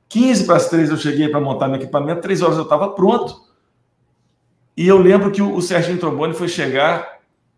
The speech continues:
é, bem mais tarde, ele chegou assim, com quarenta minutos de atraso. Então a gente foi ensaiando sem o trombone, não conseguia ouvir e tal.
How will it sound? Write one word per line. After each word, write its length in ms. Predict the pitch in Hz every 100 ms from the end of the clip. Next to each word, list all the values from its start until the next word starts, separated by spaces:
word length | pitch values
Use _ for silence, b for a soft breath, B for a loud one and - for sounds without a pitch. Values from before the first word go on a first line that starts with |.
| _
é, 1200 | 120 127 131 127 120 117 117 113 113 107 104 98 101 - _ _ _ _ _ _ _ _ -
bem 480 | - 110 107 220
mais 180 | 233 190 -
tarde, 320 | 143 143 120
ele 80 | 120
chegou 260 | 131 151
assim, 200 | - -
com 180 | - 139
quarenta 440 | 135 131 185 165
minutos 360 | 135 131 139 131
de 80 | -
atraso. 460 | 113 131 139 - B B B
Então 100 | -
a 40 | 226
gente 180 | 233
foi 140 | - 233
ensaiando 500 | - 214 190 208 180
sem 280 | - 202 196
o 80 |
trombone, 380 | - 156 151 185
não 80 | 170
conseguia 400 | 170 160 160 170
ouvir 200 | 127 170
e 80 | 175
tal. 180 | -